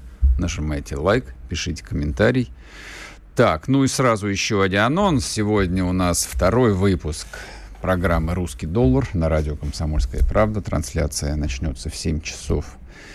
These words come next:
вечера по Москве. А можете её слушать, можете её смотреть на Ютубе. Да, ну и, соответственно, подписывайтесь на одноимённый Telegram-канал "Русский доллар".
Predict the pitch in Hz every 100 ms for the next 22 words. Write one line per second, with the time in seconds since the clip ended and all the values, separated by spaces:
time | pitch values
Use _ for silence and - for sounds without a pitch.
0 | - - - - 82 76 - 76 - 82
1 | 78 78 - - 82 80 110 - - -
2 | - - - - - - - - - -
3 | - 85 87 90 95 104 101 85 78 80
4 | 80 82 - 127 139 - 87 82 - -
5 | 73 76 - 76 85 95 107 - - -
6 | - - 87 90 107 113 82 82 - 71
7 | 67 76 - - - - - - - 113
8 | 165 160 135 127 120 147 - 117 113 -
9 | 139 - 101 87 85 110 117 85 87 80
10 | 92 113 78 78 78 - 104 - 85 92
11 | 85 85 - 78 71 -